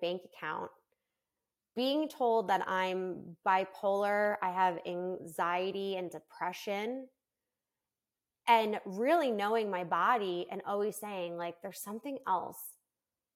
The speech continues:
going on here." So I've always learned from all my experiences that my body knows exactly what it needs to do.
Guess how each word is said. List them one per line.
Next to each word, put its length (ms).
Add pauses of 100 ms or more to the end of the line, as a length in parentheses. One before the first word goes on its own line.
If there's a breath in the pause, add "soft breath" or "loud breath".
(160)
going 320
on 320
here." 340 (1600)
So 320 (220)
I've 220 (140)
always 500
learned 680 (500)
from 220
all 120
my 160
experiences 840
that 140
my 120
body 440
knows 280
exactly 480
what 160
it 120
needs 300
to 120
do. 140